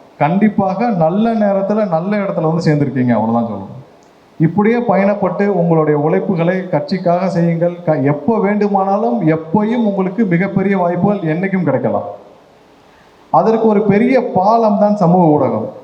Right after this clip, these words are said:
முன்னாடி நாம கட்சி ஆபீஸ்க்கெல்லாம் பார்ப்போம், நிறைய மூத்த நிர்வாகிகள் அவங்களுடைய செய்த பணிகள், கட்சிக்காக செய்த பணிகள், இப்ப அண்ணெல்லாம் இருக்காங்க, நீங்க கேட்டு பாருங்க, எல்லாத்தையும் ஆல்பமா வச்சிருப்பாங்க, சி டி போட்டு வச்சிருப்பாங்க.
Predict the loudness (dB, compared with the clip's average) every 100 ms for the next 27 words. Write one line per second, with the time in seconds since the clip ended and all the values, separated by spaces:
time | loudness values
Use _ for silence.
0 | -20 -20 _ _ -8 -2 0 0 0 0
1 | 2 2 4 2 0 -6 -2 0 2 2
2 | 0 -2 -2 0 0 0 0 0 -2 0
3 | 0 2 0 0 0 2 2 0 -2 -2
4 | 0 0 0 2 0 0 2 2 2 2
5 | 0 2 2 0 -4 -6 -4 -2 -2 -2
6 | -2 -2 0 0 0 -2 -2 -2 0 2
7 | 0 0 -2 -2 -2 -2 -2 -2 -2 -6
8 | -12 -20 -16 -2 0 0 -2 2 4 4
9 | 2 0 0 -2 -4 -2 -4 -6 -16 -20
10 | -20 -20 -20 -20 -20 _ -20 -20 2 4
11 | 6 4 2 2 0 0 0 -4